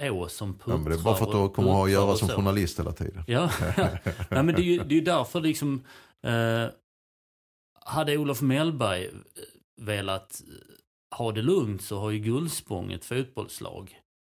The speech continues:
Speaker 1: Hade Henrik Larsson velat ha det lugnt hade han kunnat lira i Högaborg fortfarande, Andreas Granqvist i Påarp. Det är klart man vill vara i en klubb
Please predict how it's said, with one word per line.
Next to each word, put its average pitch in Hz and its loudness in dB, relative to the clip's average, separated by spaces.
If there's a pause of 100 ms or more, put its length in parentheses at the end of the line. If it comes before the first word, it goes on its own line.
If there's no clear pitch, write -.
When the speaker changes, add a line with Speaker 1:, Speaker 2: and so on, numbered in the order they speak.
(140)
Speaker 1:
Hade 113 -4
Henrik 120 -2
Larsson 143 -4
velat 98 -6
ha 101 -4
det 101 -4
lugnt 143 -2
hade 120 -6
han 127 -4
kunnat 101 -6
lira 95 -6
i 90 -4
Högaborg 98 -4
fortfarande, 98 -6
Andreas 95 -8
Granqvist 110 -8
i 101 -10
Påarp. 107 -4
Det 104 -6
är 101 -6
klart 165 -4
man 107 -4
vill 101 -6
vara 107 -4
i 110 -6
en 104 -4
klubb 101 -6